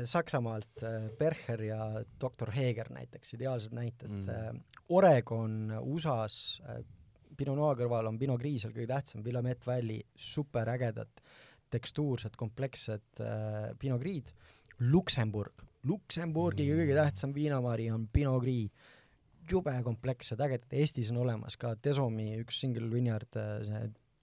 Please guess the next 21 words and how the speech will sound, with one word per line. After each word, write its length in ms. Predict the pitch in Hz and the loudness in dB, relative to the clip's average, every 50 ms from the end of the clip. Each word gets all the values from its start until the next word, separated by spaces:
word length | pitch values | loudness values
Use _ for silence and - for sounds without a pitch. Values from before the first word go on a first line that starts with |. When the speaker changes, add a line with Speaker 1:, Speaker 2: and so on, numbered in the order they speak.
| - | -8
Speaker 1:
Domaini 380 | - 120 117 117 117 117 113 113 | -6 -4 -2 -2 0 0 0 0
seeria, 480 | 104 113 113 113 110 110 113 113 120 - - 120 120 - - - - _ - - 143 | -2 -2 -2 -2 -4 -4 -6 -6 -6 -6 -8 -8 -8 -8 -10 -12 -14 _ -12 -8 -8
ähm, 320 | 120 117 113 113 113 117 127 135 143 - - - - _ _ _ _ | -6 -6 -8 -8 -10 -10 -12 -12 -14 -16 -16 -20 -20 _ _ _ _
Pinot 240 | - 135 123 120 120 | -4 -2 -2 -2 -2
Gris. 300 | 117 123 120 120 127 123 - - - - - - _ | -2 -4 -6 -6 -8 -10 -14 -20 -20 -20 -20 -20 _
Issand, 480 | - 202 180 - - - - 123 117 110 | -10 -6 -6 -4 -4 -6 -6 -6 -6 -6
kui 140 | - 123 117 | -4 -4 -2
hea. 60 | 117 110 | -2 -2
Speaker 2:
Sa 80 | 101 - - - - - - - - - _ _ _ _ | -4 -8 -12 -20 -20 -20 -20 -20 -20 -20 _ _ _ _
saadad, 140 | - 156 175 196 | -4 0 2 4
Speaker 1:
Uus-Meremaalt. 400 | 170 131 143 - - - 123 123 | 6 8 8 8 6 6 4 4
Speaker 2:
sa 80 | 123 | 2
saadad 300 | 120 143 147 135 117 101 104 | 4 4 4 4 2 2 0
meile 160 | 101 95 92 | 0 0 0
selle 220 | 98 98 95 98 104 | -2 0 0 2 2
nime, 220 | 120 123 110 95 | 2 2 2 0
me 120 | 92 92 90 92 | 0 -2 -2 -2
paneme 240 | 98 98 95 92 | -2 0 0 0
need 140 | 92 92 92 104 | 0 2 4 4
ülesse. 300 | 95 92 - - 95 101 - - - - _ - | 2 2 2 -2 -6 -6 -6 -10 -20 -20 _ -4
Speaker 1:
Jah, 160 | 170 165 147 | 0 0 0